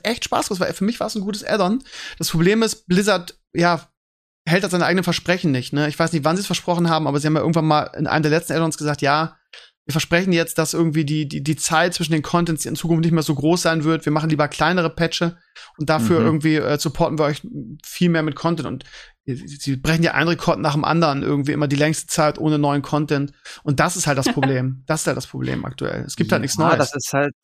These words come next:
Speaker 2: äh, wenn dir die Leute gehen, dann,
Speaker 1: Ja.
Speaker 2: äh, ist es nicht so einfach, ne?
Speaker 1: Ja. Ja.
Speaker 3: Hast
Speaker 1: Aber
Speaker 3: du deine Subscription am Laufen? Der, der, die,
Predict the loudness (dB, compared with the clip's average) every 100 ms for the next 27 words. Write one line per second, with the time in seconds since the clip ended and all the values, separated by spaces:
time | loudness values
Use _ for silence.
0 | -6 -2 0 2 0 2 4 4 2 -2
1 | 0 0 0 0 -2 -4 -2 -2 -2 -14
2 | -16 -18 -20 -18 -14 -10 -8 -2 2 2
3 | 0 -6 -4 -6 -8 -8 -8 -8 _ _
4 | _ _ -18 -16 -16 _ -20 -4 2 4
5 | 4 4 2 2 -2 -4 -4 -4 -4 -4
6 | -2 -2 -2 -4 -4 -6 -8 -6 -6 -8
7 | -10 -10 -10